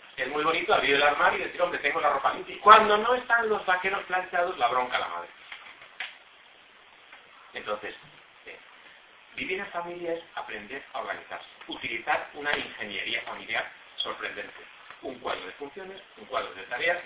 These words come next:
y por lo tanto, si no, hablamos de caos. Entonces, eso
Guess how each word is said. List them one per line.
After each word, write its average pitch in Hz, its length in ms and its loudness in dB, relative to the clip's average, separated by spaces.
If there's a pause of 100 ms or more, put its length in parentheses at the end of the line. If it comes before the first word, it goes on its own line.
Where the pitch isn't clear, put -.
(260)
y 139 80 -8
por 131 140 -2
lo 123 60 -6
tanto, 127 360 -2 (380)
si 139 100 -4
no, - 200 0 (460)
hablamos 107 320 -4
de - 80 -14
caos. - 340 -16 (840)
Entonces, 107 280 -6 (240)
eso 160 340 -6